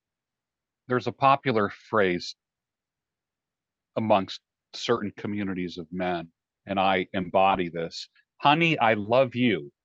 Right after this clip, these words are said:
I love you, but I love me just a little bit more." And, uh, the gal right now that I, that I think I'm gonna end up marrying when, when it comes right down to it, I have a woman in my life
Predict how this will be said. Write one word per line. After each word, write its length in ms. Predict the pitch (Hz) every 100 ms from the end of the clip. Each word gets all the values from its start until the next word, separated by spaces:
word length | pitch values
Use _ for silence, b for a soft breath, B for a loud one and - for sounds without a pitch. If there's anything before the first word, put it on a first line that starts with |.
| _
I 120 | 113
love 480 | 117 120 139 165 -
you, 200 | 185 151 - _ _ _ _ _ _ _
but 80 | 104
I 80 | 110
love 260 | 113 104
me 380 | 98 120 92 82 _ _
just 200 | - -
a 40 |
little 200 | 87 95
bit 200 | 87 92
more." 320 | 87 85 76 - _ _ _ _ _ _ _ _ _ _ _ _ _ _ _
And, 400 | 107 101 98 92 _ _ _ _ _ _ _ _
uh, 100 | 98 - _ _ -
the 120 | 101 87
gal 520 | 117 110 131 143 139 - _ _ _ _
right 260 | - 110 101
now 400 | 101 98 85 85
that 140 | 90 87
I, 240 | 82 85 _ _ _ _ _ _ _ _ _ _ -
that 140 | 107 98 90 _
I 60 | 95 - _
think 240 | 180 180
I'm 120 | 127
gonna 160 | 110 101
end 140 | 101
up 100 | 101
marrying 560 | 98 98 85 80 78 85 -
when, 160 | 95 95
when 140 | - 87
it 100 | -
comes 240 | 101 98
right 140 | 98 92
down 260 | 92 76 -
to 80 | 82
it, 80 | -
I 60 | 90
have 120 | 92
a 40 | 92
woman 280 | 92 98 107
in 60 |
my 120 | 110
life 260 | 101 87 92